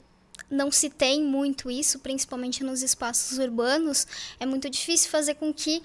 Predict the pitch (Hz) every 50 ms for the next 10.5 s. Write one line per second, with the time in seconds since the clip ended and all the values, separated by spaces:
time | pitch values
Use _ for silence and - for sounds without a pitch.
0 | - - - - _ - - - _ _ _ - - _ _ - - - 294 277
1 | - 285 277 - 302 269 269 277 277 277 285 285 277 277 - - - 294 277 277
2 | 285 285 302 311 302 - - 262 277 302 339 - - 269 254 294 330 349 294 277
3 | 247 262 269 - - - 262 254 240 240 233 233 233 240 269 294 - - - -
4 | - - - - - 214 247 247 262 277 285 277 269 262 - - - - - -
5 | - 294 262 254 262 262 - - 277 254 254 262 247 240 240 220 220 226 233 247
6 | 294 311 269 240 247 - 262 240 247 240 233 233 233 - - - - 233 226 220
7 | 226 247 247 - - 320 359 359 - - - - _ - - - 233 233 240 240
8 | - - 269 247 240 240 240 - 269 254 247 240 233 247 262 - - 262 240 247
9 | 240 247 254 254 247 240 247 - - - 254 240 240 226 226 226 - - 254 277
10 | 277 269 269 285 294 294 302 349 370